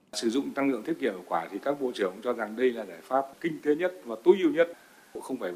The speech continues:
ngẫu nhiên các bộ trưởng vạch ra cái nhu cầu mà kiểm soát cái nhu cầu tối ưu hóa hoặc nâng cao hiệu quả của điều hòa không khí đấy. Tức là chúng ta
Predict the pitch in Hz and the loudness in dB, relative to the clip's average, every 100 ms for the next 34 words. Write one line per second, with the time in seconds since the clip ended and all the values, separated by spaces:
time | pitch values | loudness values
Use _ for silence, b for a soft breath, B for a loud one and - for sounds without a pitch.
0 | 92 120 156 156 113 131 135 117 104 90 | -6 -4 2 2 2 -6 -6 -8 -10 -10
1 | 101 - 123 113 120 120 110 101 98 98 | -12 -4 -4 -4 -6 -4 -2 -4 -4 -8
2 | 123 - - 120 - - 123 123 113 107 | -6 -6 -4 -4 -4 -8 -8 -8 -8 -8
3 | 95 92 95 90 107 127 165 151 127 110 | -10 -14 -18 -18 0 0 2 -2 0 -2
4 | - - 95 113 123 123 120 - 87 76 | -4 -10 -8 -6 -4 -4 -4 -4 -6 -6
5 | 92 95 98 98 123 120 156 202 B B | -8 0 2 2 -2 -2 -4 -4 B B
6 | B _ 175 175 135 - 135 143 123 | B _ -4 2 0 0 -6 -6 -6